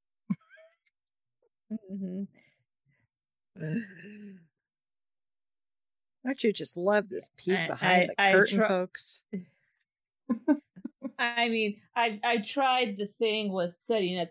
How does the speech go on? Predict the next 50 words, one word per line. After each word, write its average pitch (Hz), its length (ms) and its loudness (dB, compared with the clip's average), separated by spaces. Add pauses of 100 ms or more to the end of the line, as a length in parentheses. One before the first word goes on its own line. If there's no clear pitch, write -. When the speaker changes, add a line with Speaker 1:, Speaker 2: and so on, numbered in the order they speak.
Speaker 2:
thing 196 220 -2
of 175 120 -4 (200)
paper 185 380 -2
and 160 220 -6
pencil. 180 580 -4
Yeah, 160 600 -2
that 160 220 -2
doesn't 143 380 -4
work. 131 260 -14 (480)
Speaker 1:
You 233 180 0
know, 233 340 2
not 220 220 0
when 294 160 4
you're 285 440 4 (160)
comfy 285 420 0
and 277 120 0
all 262 200 4
Speaker 2:
Def- 226 100 6 (140)
Speaker 1:
snuggly 262 160 -2
in 277 80 -4
your 302 80 -2
bed, 240 320 2
the 220 80 2
lights 196 420 -2
are 247 200 0
off, 190 440 -2
'cause 226 140 -2
then 208 140 -2
that 214 180 0
means 214 280 2
you're 196 100 -4
either 214 180 0
gonna 220 80 -2
have 202 100 -6
to 196 100 0
write 226 200 4
in 247 60 -2
the 277 100 0
dark 214 380 4
Speaker 2:
Uh-huh. 190 640 8
Speaker 1:
and 226 120 2
hope 262 240 2
that 240 140 2
it's 240 180 -4
legible 247 640 0
when 220 180 0
you 208 120 0
wake 214 180 4
Speaker 2:
Right. 170 180 8
Speaker 1:
up. 165 220 0